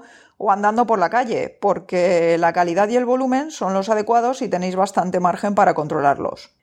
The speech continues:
De cualquier manera, aparte de seguir estos consejos, también he estado buscando información por ahí y mirando algún videotutorial para mejorar el podcast y, y voy a contaros paso a paso cuál ha sido el proceso que he seguido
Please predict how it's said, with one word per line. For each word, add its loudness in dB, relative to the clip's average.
De -2
cualquier 2
manera, 0
aparte -2
de 2
seguir -2
estos -4
consejos, -4
también 2
he -2
estado 2
buscando -2
información -4
por 0
ahí 2
y -2
mirando 2
algún 0
videotutorial -2
para 2
mejorar 0
el -2
podcast 0
y, -6
y -2
voy 0
a 2
contaros 0
paso 0
a 2
paso -4
cuál 4
ha 4
sido 0
el -2
proceso 0
que -2
he -2
seguido -2